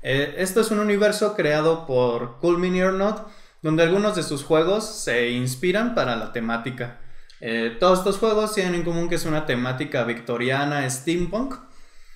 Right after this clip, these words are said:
Y este juego fue el primero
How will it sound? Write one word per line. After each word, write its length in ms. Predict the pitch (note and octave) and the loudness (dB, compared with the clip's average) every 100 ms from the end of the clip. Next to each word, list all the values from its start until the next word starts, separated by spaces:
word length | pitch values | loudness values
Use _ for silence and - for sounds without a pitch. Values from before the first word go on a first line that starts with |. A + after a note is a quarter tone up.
| - - - | -18 -18 -6
Y 640 | A3 A3+ A#3+ A#3+ B3 - - | 0 2 4 2 0 -6 -2
este 340 | F#3+ F#3+ G#3 | 0 0 0
juego 400 | G3 A3+ G3 F#3 | 4 4 6 6
fue 480 | G3 F#3+ F#3 F#3 F#3+ | 4 4 4 4 2
el 440 | E3 F3 F#3 F#3+ - | 0 0 0 -2 0
primero 720 | D3+ D3 E3+ F3+ A#3 A#3 | 2 2 2 2 0 -4